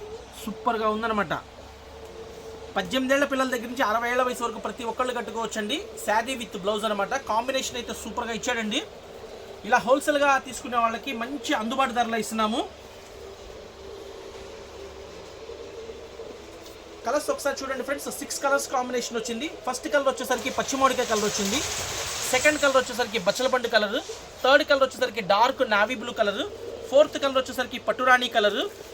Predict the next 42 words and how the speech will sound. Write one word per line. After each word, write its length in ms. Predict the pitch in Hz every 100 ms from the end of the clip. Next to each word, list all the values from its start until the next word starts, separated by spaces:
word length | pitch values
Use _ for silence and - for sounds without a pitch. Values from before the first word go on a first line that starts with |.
| - -
ఫిఫ్త్ 260 | 294 -
కలర్ 180 | 294 277
వచ్చేసరికి 460 | 269 262 254 240 294
పెసరపచ్చ 580 | - - 277 277 269 196
గ్రీన్ 220 | 233 226
కలర్, 340 | 220 208 302 403 - -
సిక్స్త్ 240 | 285 - 294
కలర్ 200 | 262 277
వచ్చేసి 300 | 226 214 285
రామా 260 | 240 262
గ్రీన్ 320 | 262 220 214 185
కలర్. 300 | 156 131 117 - - -
ఇలా 280 | 190 247 233 - - - 175
నా-, 220 | 202 254
ఆరు 220 | 196 233 277
కలర్స్ 480 | 277 277 302 -
చాలా 140 | 247 233 233
చక్కగా 280 | 220 262 247
అందంగా 360 | 226 247 262
ఉన్నాయండి. 320 | 254 240 233 285
కాస్ట్ 360 | 240 247 -
కూడా 160 | 277 269 247
చాలా 220 | 220 190
రీజనబుల్గా 500 | 226 254 247 233 226
ఇస్తున్నాము. 440 | 202 220 214 311 - - - - -
కేవలం 460 | 277 302 302 285
మూడు 160 | 240 269
వందల 280 | 269 262 254
తొంభై 360 | - 254 311
తొమ్మిది 280 | 311 285 277
రూపాయలకి 420 | 254 285 285 277
ఇట్లా 220 | 254 254
ఎవరైతే 480 | 240 226 262 285 -
ఆరు 240 | 220 240 269
శారీస్ 380 | 269 262 -
తీసుకుంటారో 460 | 254 220 240 220 247
వాళ్ళ 220 | 233 220
వరకు 260 | 226 226 269
చక్కటి 640 | 202 160 - - - 277
రేటు 160 | 254 240
అందుబాటులో 400 | 226 269 220 233
పెట్టిస్తున్నానండి. 640 | 208 202 208 214 208 220